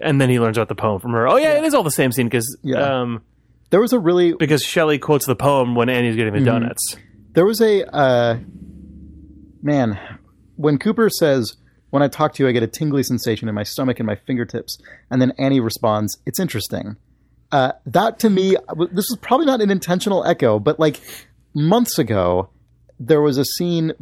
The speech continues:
Speaker 2: between Cooper and Audrey, and she, and I, I can't remember exactly what she says, but she says something like, "Do you ever feel," you know, like, it's a similar thing where she's smitten with Cooper
Speaker 1: Mm-hmm.
Speaker 2: and she's like, "Oh, do you ever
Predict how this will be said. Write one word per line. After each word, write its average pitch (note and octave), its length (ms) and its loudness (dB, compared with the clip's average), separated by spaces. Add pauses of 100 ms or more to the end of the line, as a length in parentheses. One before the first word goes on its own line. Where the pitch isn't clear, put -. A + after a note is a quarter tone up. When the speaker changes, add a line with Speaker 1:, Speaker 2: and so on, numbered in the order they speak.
(140)
Speaker 2:
between C3 640 0 (320)
Cooper E3 560 0 (100)
and C3+ 260 0 (140)
Audrey, G2+ 720 -2 (560)
and E3 120 0
she, - 240 -6
and E3 140 -2
I, E3 140 2 (180)
I E3 60 -2
can't G3 220 0
remember F3+ 200 2
exactly D3+ 400 0
what B2+ 240 -2
she C3 140 -8
says, C#3+ 240 0
but A#2+ 120 -8
she E3 160 -4
says D#3+ 320 -2
something C#3 400 -2
like, A#2+ 300 0 (400)
"Do A#2 100 -2
you C#3 160 4
ever C#3 180 4
feel," A#2 680 2 (480)
you C#3 160 2
know, G#2+ 180 4
like, A#2+ 160 2
it's D3+ 140 -2 (140)
a - 100 -8
similar G3+ 240 4
thing D3+ 160 2
where C#3+ 80 2
she's C#3 260 2 (120)
smitten B2 360 2
with A2+ 200 0
Cooper C#3 220 2
Speaker 1:
Mm-hmm. A#2+ 160 4
Speaker 2:
and G2+ 100 -6
she's - 100 -16
like, B2+ 140 -2
"Oh, B2+ 100 4
do A#2 80 0
you B2 60 4
ever A#2+ 180 2